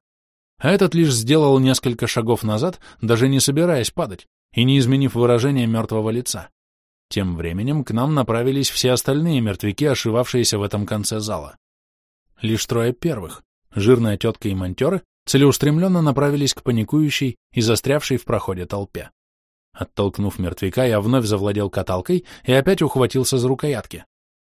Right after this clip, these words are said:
И когда зомби снова пошел в нашу сторону,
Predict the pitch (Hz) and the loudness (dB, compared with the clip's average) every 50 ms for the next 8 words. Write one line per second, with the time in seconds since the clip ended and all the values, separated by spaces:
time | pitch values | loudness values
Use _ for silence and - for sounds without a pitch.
0 | _ _ - 107 98 117 110 107 110 113 113 107 113 127 127 127 135 135 - 151 | _ _ -6 -2 0 0 0 2 2 2 2 4 4 4 4 4 4 4 4 4
1 | 165 156 127 110 - 110 107 - 127 117 110 101 107 107 101 - 107 - - - | 2 2 2 2 0 -2 -2 0 0 0 0 0 -2 -2 -2 -4 -6 -4 -2 -2
2 | 208 175 131 98 90 | -2 -2 -2 -6 -10